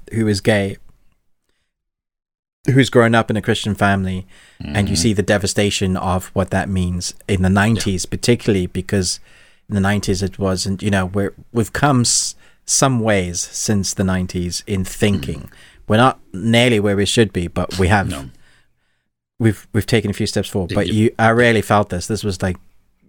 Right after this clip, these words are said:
Speaker 1: this hit in, in, I was like, "Dude, this is heavy." So each of their characters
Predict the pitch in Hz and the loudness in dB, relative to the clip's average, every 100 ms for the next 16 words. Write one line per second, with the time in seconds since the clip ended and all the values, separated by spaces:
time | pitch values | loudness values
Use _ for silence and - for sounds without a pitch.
0 | _ - 104 - 110 101 - 107 95 95 | _ -8 -6 0 0 0 -2 -4 -4 -4
1 | 104 98 92 92 - 92 92 90 78 - | -4 -2 -2 -4 -6 -6 -4 -6 -8 -4
2 | 101 95 90 85 - - 90 90 90 85 | 0 2 0 -2 -8 -14 -12 -8 -6 -4
3 | 90 92 87 85 - - - - _ - | -4 -4 -6 -6 -14 -20 -20 -20 _ -2
4 | 139 - 175 180 147 113 104 - 110 107 | 0 4 2 2 0 2 0 0 2 2
5 | 104 - 95 87 | 0 -2 -4 -4